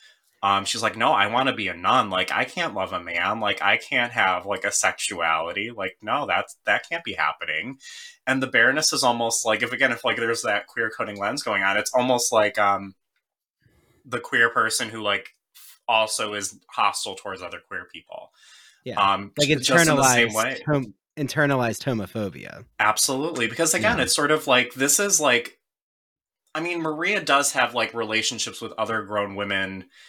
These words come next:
Speaker 1: in the film. However, like, this is, like, one where it's, like, she's not helping her, and, like,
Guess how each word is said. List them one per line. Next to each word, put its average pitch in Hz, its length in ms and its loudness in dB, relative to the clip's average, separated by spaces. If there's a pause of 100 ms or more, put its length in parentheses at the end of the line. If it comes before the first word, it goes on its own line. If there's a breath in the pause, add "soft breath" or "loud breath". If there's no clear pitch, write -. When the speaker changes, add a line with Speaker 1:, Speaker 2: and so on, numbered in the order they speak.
(360 soft breath)
Speaker 1:
in 104 140 -6
the - 80 -4
film. 107 600 0 (220 loud breath)
However, 139 580 2
like, 107 400 -2
this - 220 2
is, 160 140 -4
like, 123 180 0
one 117 260 0
where 113 160 -2
it's, 104 260 -2
like, 104 300 2 (200)
she's 135 320 2
not 98 280 2
helping 98 380 2
her, 71 420 -4 (120)
and, 101 180 0
like, 98 280 0